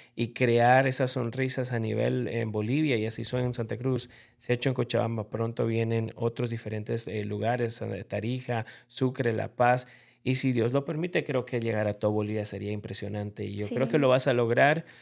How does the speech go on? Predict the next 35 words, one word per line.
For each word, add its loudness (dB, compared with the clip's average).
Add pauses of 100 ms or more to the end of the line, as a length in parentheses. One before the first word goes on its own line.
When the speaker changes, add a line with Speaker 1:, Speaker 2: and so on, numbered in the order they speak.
(240)
Speaker 1:
Te 6
deseo 6
lo 2
mejor. 0
Ya 2
saben, 4
los -2
enlaces 6
voy 4
a 6
dejar 2
ahí, 2
todo 2
el 2
mundo. 0 (420)
Recuerde, 2
¿cuál 6
es 4
la 6
misión? 2
Muy 0
importante, -4
la -2
misión. -6 (360)
Speaker 2:
Eh, -2
más -4
que -2
eso -2
es -2 (880)
hacer 0
sentir 0
al 2
niño 0
que -6 (340)
es, -2